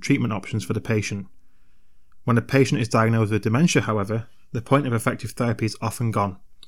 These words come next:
although we're slowly improving this and creating therapies that can help at the point of diagnosis.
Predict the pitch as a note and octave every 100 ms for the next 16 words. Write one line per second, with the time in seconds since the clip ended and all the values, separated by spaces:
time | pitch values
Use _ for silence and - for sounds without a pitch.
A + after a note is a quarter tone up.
0 | - - - B2 A#2 A2 D3+ C3+ B2+ -
1 | C3+ A2+ G#2 - A2 - A#2+ A2+ A#2+ A2+
2 | A2+ A2 A2+ A#2 A2 A#2 A#2 - A2 A2+
3 | G#2+ A2 A2 G#2 G#2+ G#2 - - -